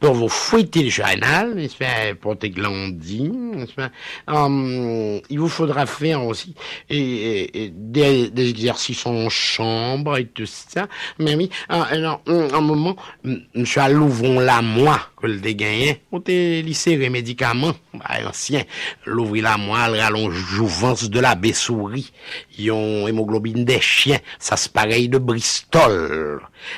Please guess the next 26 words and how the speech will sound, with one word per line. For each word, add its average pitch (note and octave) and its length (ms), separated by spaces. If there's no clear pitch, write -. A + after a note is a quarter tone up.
Li G2+ 160
soti - 760
tou D#3+ 240
avèk, A2 720
eh, G2 640
yon A2 160
Emulsion B2 560
Scott. - 640
Men F#2+ 220
Emulsion D3 420
Scott - 480
la, A2+ 220
se - 160
yon C#3+ 160
bagay A#2+ 560
ki A#2 220
la, C3 160
depi A#2+ 720
sou D3+ 160
pèlen A#2+ 400
bou. C3 240
Bagay G#2 400
telman B2 480
ansyen F#3+ 560
ke C#3 220
lan D3+ 240